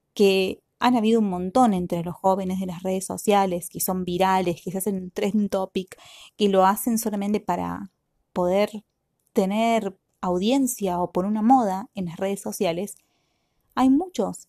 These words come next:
que han llegado a tener peligros y por eso es que, ah, también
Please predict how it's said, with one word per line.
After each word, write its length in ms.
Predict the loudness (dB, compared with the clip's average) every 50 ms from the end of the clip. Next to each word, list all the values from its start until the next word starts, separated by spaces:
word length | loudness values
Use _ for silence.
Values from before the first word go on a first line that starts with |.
| _ _ -4
que 80 | -4
han 120 | -4 -4 -4
llegado 280 | -6 -4 -2 0 0
a 40 | -2
tener 480 | -2 -6 _ -8 -6 -4 -6 -6 -8 -12 _ _ _ _ _ _ 0
peligros 680 | 0 2 2 2 0 -2 -2 -2 -2 -2 -4 -6 -8 _ _ _ _ _ _ _ _ _ _
y 60 | -8
por 200 | -4 -2 0 0
eso 300 | 0 -2 -2 0 0 0
es 220 | 0 0 -2 -8
que, 420 | _ -2 0 0 0 0 -2 -6 -12 _ _ _ _ _ _ -8
ah, 260 | -6 -6 -6 -6 -10 -12 _ _ _ _ -8
también 460 | -4 -4 -2 0 2 0 0 0